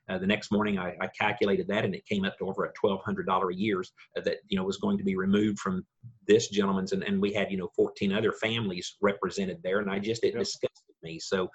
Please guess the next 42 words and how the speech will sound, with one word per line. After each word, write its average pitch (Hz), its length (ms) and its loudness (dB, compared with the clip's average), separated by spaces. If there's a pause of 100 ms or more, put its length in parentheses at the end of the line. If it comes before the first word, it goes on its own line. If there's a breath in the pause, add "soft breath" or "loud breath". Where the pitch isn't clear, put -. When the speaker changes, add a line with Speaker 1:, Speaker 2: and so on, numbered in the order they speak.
(640 loud breath)
Speaker 1:
uh, 92 340 0
I 92 60 0
began 104 540 2
to 107 160 6
realize 104 600 4
that, 95 100 2
"Okay, 101 280 0
God, 87 320 -8
maybe 92 300 -2
this 113 300 2
is 104 180 0
so," 104 260 4
so, 101 320 0 (400)
um, 92 320 -4 (160)
yeah, 208 160 8 (300)
we, 113 320 4
uh, 107 60 4
Speaker 2:
Good. 120 180 2 (400)
Speaker 1:
we 104 100 2
simply 117 400 2
stood 117 340 10
up, - 240 6
stepped - 360 0
up. 120 200 6 (300)
And, 98 300 0
uh, 95 200 -4 (420)
and 120 100 2
so 127 320 8
essentially 131 720 6 (220)
I'm 104 240 2
blessed. 107 500 2 (240)
I, 104 220 0
I 110 80 2
will, 104 260 2 (160)
I 110 80 4
would 107 280 0
probably 107 340 2
have 117 280 2
to 160 80 -2
say 98 360 0
that 98 140 0
if 98 160 -4